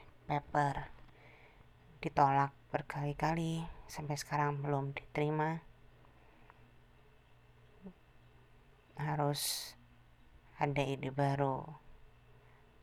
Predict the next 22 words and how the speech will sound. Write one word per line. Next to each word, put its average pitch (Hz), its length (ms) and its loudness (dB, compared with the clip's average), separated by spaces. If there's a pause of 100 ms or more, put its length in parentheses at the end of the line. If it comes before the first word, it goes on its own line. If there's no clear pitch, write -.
Setelah 143 320 0
paper 147 320 0
satu 151 480 0 (480)
ke - 160 -8
paper 147 320 4 (100)
lainnya, 147 640 0 (640)
harus 143 320 -2
ada 139 240 -2
ide 139 400 -2
yang 139 160 -2
baru 143 240 0
lagi 131 320 0
mau 143 160 2
ngapain. 120 480 0 (960)
Pernah 147 540 2 (1400)
waktu 143 340 -2 (140)
awal 147 560 6 (1200)
habis 147 240 0
paper 147 400 0
satu, 151 560 -2 (1200)
lagi 143 240 0
nunggu 143 400 0